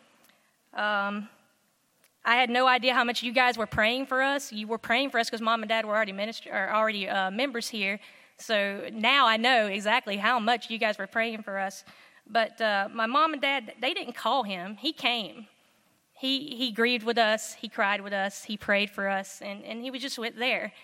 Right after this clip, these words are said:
So that's just one story of probably thousands that even my little tribe has that, uh, you know, looking at the show of hands out here,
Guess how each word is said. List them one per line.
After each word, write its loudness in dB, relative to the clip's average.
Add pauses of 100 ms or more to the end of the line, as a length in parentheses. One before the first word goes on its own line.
(400)
So -6
that's 0
just -10
one -6
story -8
of -6
probably 4
thousands 2
that 0 (100)
even 0
my 6
little 0
tribe 2
has 0
that, -6
uh, -4
you -6
know, -2 (200)
looking -8
at -4
the -8
show -4
of 0
hands -2
out 0
here, 0